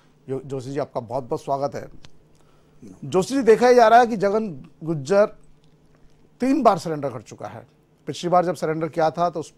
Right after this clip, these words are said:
पर लगभग डेढ़ सौ केस थे और जो मेरी जानकारी में है, लगभग अधिकांश केसों में वो बरी हो चुका है। कुछ केसों में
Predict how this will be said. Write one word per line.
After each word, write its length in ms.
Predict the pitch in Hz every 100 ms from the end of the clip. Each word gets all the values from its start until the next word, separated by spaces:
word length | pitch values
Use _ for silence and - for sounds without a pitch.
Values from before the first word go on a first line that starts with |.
| -
पर 140 | 147
लगभग 400 | 147 135 143 117
डेढ़ 180 | 147 151
सौ 160 | -
केस 300 | 127 127 127 -
थे 280 | 147 - _ _ _ _ _ _ _ _ -
और 380 | 139 156 160 - _ -
जो 380 | 131 127 202
मेरी 200 | 208 196
जानकारी 500 | 180 156 135 165 165
में 120 | 175 165
है, 280 | 180 190 _ _ _ _ - _ _ _ _
लगभग 360 | 139 180 175 196
अधिकांश 600 | 185 165 202 226 240 -
केसों 360 | - 175 196
में 140 | 190 202
वो 140 | 220
बरी 240 | 147 151 143
हो 140 | 123
चुका 300 | - - 110
है। 240 | - - - _ _ _ _ _ _ _ _ -
कुछ 160 | 170
केसों 300 | - 160 170
में 240 | 165 175